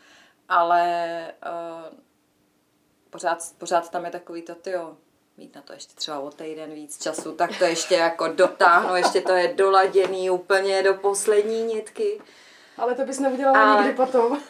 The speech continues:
Speaker 1: No právě, no a to je otázka, jo, jestli já, jako jestli se já vůbec jsem schopná se svým nějakým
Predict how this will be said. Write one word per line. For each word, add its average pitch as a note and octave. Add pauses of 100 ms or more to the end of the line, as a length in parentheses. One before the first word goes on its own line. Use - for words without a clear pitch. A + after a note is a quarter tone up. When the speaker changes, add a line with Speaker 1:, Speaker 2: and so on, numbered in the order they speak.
Speaker 1:
No C4+
právě, C4
no G#3+
a B3+
to B3
je B3
otázka, G#3+
jo, E3
jestli G3
já, G3
jako G3
jestli G#3
se A#3+
já G#3
vůbec G#3
jsem A3
schopná G3
se G3+
svým G3
nějakým F#3+